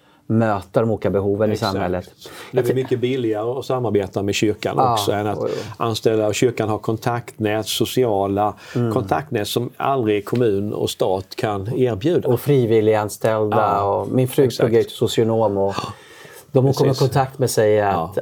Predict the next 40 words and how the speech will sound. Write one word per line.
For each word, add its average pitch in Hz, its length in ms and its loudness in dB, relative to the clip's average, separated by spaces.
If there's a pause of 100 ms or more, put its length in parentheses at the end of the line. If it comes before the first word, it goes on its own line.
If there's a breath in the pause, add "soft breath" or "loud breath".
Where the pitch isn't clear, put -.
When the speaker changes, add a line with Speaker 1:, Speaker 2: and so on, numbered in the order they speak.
Speaker 1:
att - 260 -6 (760)
de 139 580 2
bästa 147 400 0
socionomerna, 110 1000 2
de 107 380 -4
människor 120 300 2
som 117 120 0
är 107 40 2
bäst 113 320 -2
att 104 80 0
jobba 107 120 4
med 107 60 0
människor, 104 240 0
det 110 60 2
är 113 40 4
de 113 140 0
som - 120 -4
har 107 40 2
gjort 107 260 0
det 101 220 2 (600 soft breath)
gratis 127 540 0
tidigare, 95 480 0 (180)
som 117 180 -4
har 92 80 2
Speaker 2:
Ja. 107 60 4
Speaker 1:
det 101 60 -2
här 107 120 0
hjärtat, 110 500 0
engagemanget, 101 640 -2
känner 113 160 0
ett 101 60 -4
Speaker 2:
Exakt. - 180 -10
Speaker 1:
kall. 98 360 -2 (480 loud breath)
Speaker 2:
Precis. - 240 -8
Speaker 1:
Och 123 80 2
det 123 100 4
kan 127 220 2
ju 127 100 4
aldrig 120 460 0
slå, 131 640 2